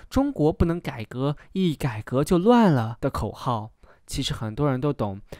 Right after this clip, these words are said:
一改革就乱了，一乱就民主了，一民主，红色家族敲骨吸髓的特权利益就无法完全保住了。中国的风气是什么？摔倒老人不敢扶，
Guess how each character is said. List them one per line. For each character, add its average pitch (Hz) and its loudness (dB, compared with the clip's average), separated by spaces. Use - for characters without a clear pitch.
一 151 -2
改 110 -4
革 120 -2
就 143 0
乱 135 2
了， 107 -4
一 127 0
乱 147 6
就 113 -2
民 104 -6
主 107 -6
了， 98 -10
一 196 2
民 180 2
主， 131 0
红 127 -4
色 139 2
家 147 0
族 135 -2
敲 170 2
骨 123 -10
吸 180 -10
髓 - -10
的 139 0
特 170 4
权 131 -2
利 160 2
益 127 0
就 127 -2
无 117 -2
法 104 -6
完 110 -6
全 107 -6
保 95 -6
住 104 -4
了。 95 -10
中 285 0
国 165 0
的 151 2
风 170 0
气 156 -6
是 143 -4
什 120 -4
么？ 135 -2
摔 170 2
倒 151 2
老 147 0
人 113 -2
不 - -2
敢 123 -2
扶， 160 0